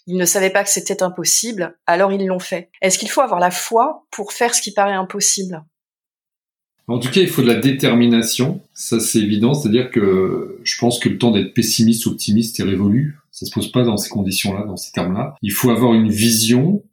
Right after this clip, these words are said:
Speaker 2: de ce que l'on veut, de ce qu'on aimerait voir émerger. Après, il faut se lancer, être déterminé à aller jusqu'au bout,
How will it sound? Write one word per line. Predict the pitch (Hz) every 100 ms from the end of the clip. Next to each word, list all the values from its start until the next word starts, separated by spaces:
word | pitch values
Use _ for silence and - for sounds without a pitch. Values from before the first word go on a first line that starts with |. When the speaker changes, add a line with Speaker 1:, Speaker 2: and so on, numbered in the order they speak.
| _ 104
Speaker 2:
de | 95
ce | -
que | 104
l'on | 101
veut, | 98 131 202 - -
de | 92
ce | -
qu'on | 107 101
aimerait | 95 95
voir | 98 110 101
émerger. | 98 90 113 151 - 104
Après, | 127 - 135
il | 117
faut | - - 113 110
se | - -
lancer, | 101 104 113 113 - 123
être | 92
déterminé | 107 107 104 107 110 117
à | 101 95 92
aller | 98 104
jusqu'au | 98 - -
bout, | 135 180